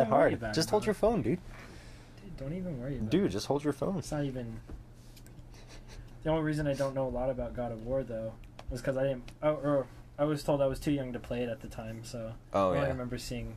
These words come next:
Speaker 1: Kratos fight, like, maybe once or twice.
Speaker 2: Yeah.
Speaker 1: Yeah.
Speaker 2: You know, honestly,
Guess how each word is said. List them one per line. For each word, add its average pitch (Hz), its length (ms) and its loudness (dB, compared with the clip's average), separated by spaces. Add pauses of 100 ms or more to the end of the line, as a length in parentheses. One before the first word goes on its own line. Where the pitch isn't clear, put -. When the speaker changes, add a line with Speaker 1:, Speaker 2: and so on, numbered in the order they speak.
(140)
Speaker 1:
Kratos 117 380 -6
fight, 113 240 -4
like, 110 140 -8 (880)
maybe 120 180 -4
once 117 220 -4
or 107 60 -6
twice. - 500 -12 (160)
Speaker 2:
Yeah. 85 260 4 (440)
Speaker 1:
Yeah. - 180 -12 (240)
Speaker 2:
You 110 80 4
know, 117 160 6
honestly, 120 520 4